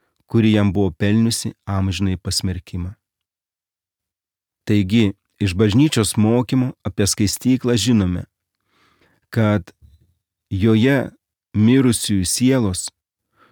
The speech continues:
kurios tikrai atgailaudamos Dievo meilėje numirė pirmiau, nei spėjo atsiteisti vertais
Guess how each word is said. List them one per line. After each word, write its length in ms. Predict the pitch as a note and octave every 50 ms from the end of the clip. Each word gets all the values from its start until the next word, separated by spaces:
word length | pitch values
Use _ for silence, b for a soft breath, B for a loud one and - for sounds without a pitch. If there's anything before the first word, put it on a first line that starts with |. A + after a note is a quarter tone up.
| _ _ _
kurios 320 | - B2 A#2+ A#2+ A#2 - -
tikrai 400 | - A2+ - - C3+ C#3+ C#3+ - -
atgailaudamos 1120 | - A#2 F#2 F#2 G2+ A2 G#2+ G#2 G#2+ A2+ B2 B2+ B2+ B2+ A2 G#2 G2 F#2 F#2 A2 - - - - _ _ _ _ _ _ _ _ _ -
Dievo 340 | F2+ F2+ A#2 B2 A#2+ B2
meilėje 540 | A#2 A2+ A2+ A#2 A#2+ B2 B2+ A#2+ G#2+ G#2 G2 G2+
numirė 400 | G#2 G#2+ A#2 A#2+ A2+ G#2 G2+ F#2+
pirmiau, 600 | - - G2+ G2 G2 G#2+ A2+ A#2 A#2+ B2 B2+ - - _ _ _ _ _ _ _ -
nei 200 | G#2 G#2+ G#2+ G2+
spėjo 400 | - - - A#2 A#2 A#2+ A#2+ A2+
atsiteisti 720 | G#2 - - G2+ - - A2 A2 A#2+ A#2 - - A2 F#2+
vertais 580 | F2 G2 F2+ - - A2 A2+ A#2 A2 - -